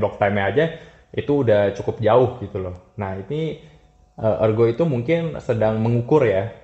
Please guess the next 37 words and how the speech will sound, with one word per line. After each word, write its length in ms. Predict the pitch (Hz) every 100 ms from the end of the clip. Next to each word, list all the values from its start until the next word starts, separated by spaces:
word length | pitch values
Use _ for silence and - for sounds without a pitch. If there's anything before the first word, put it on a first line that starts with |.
| - - _
eh, 180 | 107 101 98
apakah 320 | 104 101 104
gue 320 | 101 104 101
dengan 240 | 101 98 98
mempercepat 480 | 101 - - 98
blok 240 | 104 104 107
ini 160 | 117
akan 400 | 143 113 101 98
lebih 320 | 98 92 98 98 - _ _ - _ - _ -
menguntungkan 560 | 104 110 107 113 131
untuk 160 | 110 -
miners 400 | 110 117 113 -
gitu 240 | 98 95
loh. 120 | 90 87 - _
Ya, 400 | 107 110 101 -
gue 160 | 110 165
nggak 160 | 123
tahu 160 | 113 117
sih 240 | 104 98
di 80 | 101
benak 240 | 101 101 104
mereka 240 | 101 113
tuh 80 | 127
mereka 240 | 107 110
mi-, 240 | 120 104 104
benar-benar 400 | 101 98 98 104
mikirin 320 | - 98 98
miners 320 | 95 104 -
atau 160 | 101 101
enggak 320 | 98 92 95
ya. 160 | 92 90 - - _
Tapi 240 | 104 113 143
kalau 180 | 120 107
gue 220 | 107 104
lihat 100 | 98
dari 160 | 104 98
update-nya 480 | 95 104 101 131